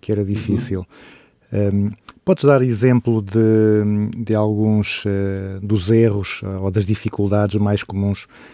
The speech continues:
Speaker 1: que as pessoas sentem e que as leva então a, a depois a
Speaker 2: Sim.
Speaker 1: pedir o apoio da, da Upperside?
Speaker 2: Certo, certo. António, eh, eu vou tentar, é um, é uma pergunta importante, uma, uma, uma pergunta que poderíamos estar aqui toda a manhã,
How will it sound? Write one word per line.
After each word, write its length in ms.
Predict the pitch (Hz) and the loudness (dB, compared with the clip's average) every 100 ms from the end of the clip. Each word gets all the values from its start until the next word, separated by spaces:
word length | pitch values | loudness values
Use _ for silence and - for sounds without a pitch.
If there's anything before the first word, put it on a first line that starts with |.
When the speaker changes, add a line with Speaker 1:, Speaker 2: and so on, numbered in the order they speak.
| _ _ - | _ _ -8
Speaker 1:
que 160 | 104 | -2
as 120 | 101 | -2
pessoas 340 | - - 101 - | -2 -4 -2 0
sentem 380 | 107 101 98 101 | -2 0 0 -2
e 20 | |
que 140 | - | -2
as 100 | 101 | -2
leva 400 | 98 98 92 95 | 0 -2 -2 -4
então 500 | 95 90 98 95 92 | -4 -4 -4 -4 -8
a, 680 | 92 90 90 87 98 101 - | -10 -10 -12 -14 -16 -20 -16
a 20 | |
depois 400 | 107 - 104 95 | -16 -4 -2 0
a 40 | 101 | -2
Speaker 2:
Sim. 140 | - | -2
Speaker 1:
pedir 260 | 98 98 98 | -2 -2 0
o 180 | 95 95 | -2 -4
apoio 320 | - 98 95 | -4 -4 -4
da, 280 | 90 87 85 | -8 -12 -12
da 140 | 92 | -10
Upperside? 420 | 92 98 - 101 104 _ _ _ _ _ _ _ | -6 -8 -8 -10 -12 _ _ _ _ _ _ _
Speaker 2:
Certo, 460 | - - - - - | -4 -2 -2 -8 -6
certo. 320 | 95 82 - - - - - - - - _ | -4 -4 -10 -20 -20 -18 -16 -18 -20 -20 _
António, 440 | 165 156 135 120 131 | 0 4 4 6 6
eh, 240 | 156 156 | 6 6
eu 140 | 165 175 | 4 4
vou 160 | 180 | 2
tentar, 420 | 170 156 170 175 135 - - - - | 0 2 2 2 0 -6 -14 -18 -8
é 100 | 123 | -4
um, 100 | 131 | -2
é 40 | |
uma 160 | 151 160 | 2 2
pergunta 400 | 160 151 151 139 | 2 2 2 4
importante, 580 | 135 135 127 127 - - | 2 2 0 0 -2 -6
uma, 280 | 113 113 110 | -6 -4 -4
uma, 160 | 120 | -4
uma 260 | 117 127 131 | 0 0 0
pergunta 400 | 135 123 135 113 | 2 2 2 0
que 100 | - | -6
poderíamos 360 | 113 117 117 | -4 0 0
estar 180 | - 110 | -2 -6
aqui 260 | 110 - 107 | -6 -6 -6
toda 220 | 107 104 | -4 -2
a 40 | |
manhã, 520 | 104 104 104 104 101 | 0 2 2 0 -2